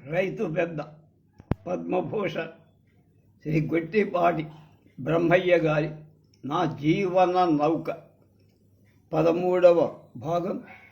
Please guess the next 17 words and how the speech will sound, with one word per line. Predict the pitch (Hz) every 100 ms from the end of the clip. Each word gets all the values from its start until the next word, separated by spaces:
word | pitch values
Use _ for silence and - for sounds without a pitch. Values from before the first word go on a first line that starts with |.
| _ _ _ _ _ _ -
ఇరవై | 147 165 175 170 147
నాలుగు | 143 175 175 185 190 -
పదకొండు | 165 165 160 175 170 185 208 - -
ఇరవై | 160 160 151 147 143
ఐదు. | - - _ _ _ _ _ _ _ _ _ _ _ _ _ _ 127
బ్రహ్మయ్య | 131 170 202 196 208 208 202 196 165
అవార్డు, | 160 190 190 160 151 - - -
దాన్నే | 151 170 185 165
మునగాల | 139 165 185 180 185 185 175 147
రిపోర్ట్ | 156 156 185 175 131
అంటారు. | 156 147 143 143 170 - _ _ _ _ _ _ _ _
పది | 170 165 196 202 175
ఒకటి | 170 175 185 180
పంతొమ్మిది | 170 170 175 175 170
వందల | 170 175 170 170 151
ముప్పై | 156 - 180 170 123 - - _ _ _ _ _ _ _ _ _ -
తొమ్మిదిలో | 190 196 185 185 190